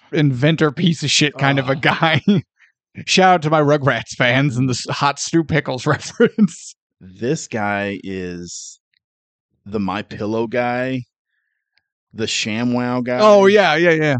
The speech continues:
Speaker 2: All rolled into one.
Speaker 1: <laughs> He's a used card salesman, but instead of used cars, he sells you <laughs> shitty inventions.
Speaker 2: Yeah, and what's he say? I even wrote it down. "Rand Peltzer, fantastic ideas for a fantastic world. I make the illogical logical."
Speaker 1: I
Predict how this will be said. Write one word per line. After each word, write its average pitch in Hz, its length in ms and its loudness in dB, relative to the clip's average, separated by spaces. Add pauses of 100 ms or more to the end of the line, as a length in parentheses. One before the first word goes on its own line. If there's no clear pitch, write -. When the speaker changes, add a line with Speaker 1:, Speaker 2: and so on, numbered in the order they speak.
Speaker 2:
All 120 300 0
rolled 117 340 2
into 104 200 -2
one. 107 540 -4 (460)
Speaker 1:
<laughs> 247 480 -2
He's 285 220 4
a 269 100 2
used 254 460 6
card 226 400 0
salesman, 123 720 0
but 165 140 2
instead 247 280 0
of 202 140 0
used 208 380 4
cars, 165 400 2
he 156 160 4
sells 185 340 0
you 214 80 2
<laughs> 196 40 4
shitty 185 520 2
inventions. 143 1080 -4
Speaker 2:
Yeah, 135 260 2
and 127 120 0
what's 156 180 -2
he 156 80 -4
say? 139 300 -4
I 123 140 -2
even 131 200 -2
wrote 92 160 -2
it - 60 -12
down. 87 300 -4 (720)
"Rand 185 320 2
Peltzer, 185 520 -2
fantastic 147 560 -2
ideas 135 440 0
for 107 160 -4
a 95 40 -10
fantastic 117 560 -4
world. 98 300 -4
I 202 80 0
make 151 220 0
the 143 120 -8
illogical 160 500 -2
logical." 170 480 -4
Speaker 1:
I - 120 -2